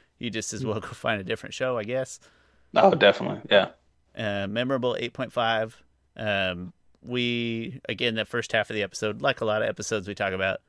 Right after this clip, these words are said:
Speaker 1: it's not, like, the most in-, interesting takeoff, but it's really good front to, uh, start to finish.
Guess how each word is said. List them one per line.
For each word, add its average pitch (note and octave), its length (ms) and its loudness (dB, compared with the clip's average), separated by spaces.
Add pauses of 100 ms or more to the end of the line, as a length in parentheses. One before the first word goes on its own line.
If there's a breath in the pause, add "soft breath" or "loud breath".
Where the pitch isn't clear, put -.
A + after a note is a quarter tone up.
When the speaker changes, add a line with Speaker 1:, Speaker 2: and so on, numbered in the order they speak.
(140)
Speaker 1:
it's - 80 -16
not, D#3+ 80 0
like, A#2 100 -2
the - 80 -4
most G2+ 540 -8 (920)
in-, A2 300 -4
interesting G#2 480 -6
takeoff, G2+ 400 -4
but G2+ 100 -8
it's - 200 -8
really - 180 -8
good - 300 -12
front - 260 -10
to, - 320 -12 (220)
uh, - 20 -12
start - 280 -6
to - 100 -18
finish. - 340 -12